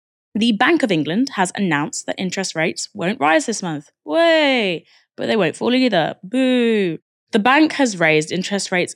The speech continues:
every time they've met since November twenty twenty-one. It's a fun little thing for them now. The rate will now stay at five point two five percent, which is still the highest it's been since the two thousand eight financial crash. It wasn't an easy decision, though. Four out of the bank's nine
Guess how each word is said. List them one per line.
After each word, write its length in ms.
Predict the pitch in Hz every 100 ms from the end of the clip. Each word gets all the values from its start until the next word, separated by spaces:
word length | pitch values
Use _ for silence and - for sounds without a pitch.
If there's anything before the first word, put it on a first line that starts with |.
| -
every 320 | 320 - 226
time 260 | - 143 143
they've 160 | 151
met 180 | 139 -
since 240 | - -
November 360 | 226 208 147 160
twenty 340 | - 185 185
twenty-one. 520 | - 180 175 233 330 285
It's 120 | -
a 60 |
fun 200 | 170 175
little 160 | 180 240
thing 280 | - 370 381
for 100 | 190
them 140 | 151
now. 220 | 131 - - - - - -
The 80 | 220
rate 240 | 285 -
will 80 | 254
now 240 | 226 214
stay 460 | 220 - 135 135 196
at 160 | -
five 340 | - 165 156 -
point 260 | 165 143
two 160 | - 151
five 280 | - 147 -
percent, 340 | - 113 202 -
which 200 | - -
is 120 | 196
still 260 | - 240 262
the 80 |
highest 420 | 262 156 147 156 -
it's 120 | -
been 240 | 135 139
since 260 | 147 160 -
the 80 | 202
two 160 | -
thousand 540 | - 135 135 156 180 -
eight 180 | 151 - -
financial 360 | 190 277 -
crash. 380 | 208 135 - - - - - _ _ _
It 140 | 226
wasn't 360 | 175 170 165 160
an 180 | - 160
easy 220 | 151 151
decision, 480 | 151 - 160 151 147
though. 300 | 139 247 294 _
Four 220 | 247 254
out 240 | 220 196 -
of 160 | 175 -
the 160 | 175 170
bank's 360 | 170 165 - -
nine 800 | 180 175 180 214 262 262 202